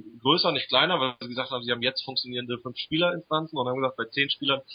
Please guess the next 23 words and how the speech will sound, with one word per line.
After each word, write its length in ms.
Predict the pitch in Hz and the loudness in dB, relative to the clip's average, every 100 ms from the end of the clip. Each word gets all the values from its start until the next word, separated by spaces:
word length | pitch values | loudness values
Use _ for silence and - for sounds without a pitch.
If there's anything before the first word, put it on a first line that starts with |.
| - - _ _ - | -14 -16 _ _ -4
das 120 | 120 | -2
kriegen 220 | - 143 135 | 2 2 4
wir 100 | 127 | 4
noch 160 | 113 | 4
hin, 260 | 127 185 - | 2 0 -2
wahrscheinlich 420 | 120 110 127 127 120 | 0 4 4 6 4
auch 100 | 120 | 2
durch 140 | 110 | -4
dieses 260 | - 107 - | -4 -6 -2
klassenlose 560 | 117 101 113 107 104 | -2 -2 -2 -4 -2
System. 400 | 98 98 113 127 | -6 -2 2 2
Wenn 80 | 110 | 2
man 140 | 107 104 | -2 2
da 100 | 104 | 2
eher 220 | 107 104 | 4 2
zwölf 320 | - 113 117 | 2 2 0
oder 140 | - 107 | -2 -4
vierundzwanzig 500 | - 101 - 107 113 | -4 -8 -2 -2 -2
macht, 200 | 104 101 | -6 -6
dann 120 | 101 | -6
wird 120 | 104 101 | -6 -8
das 100 | 101 | -6
wahrscheinlich 320 | 98 98 | -8 -8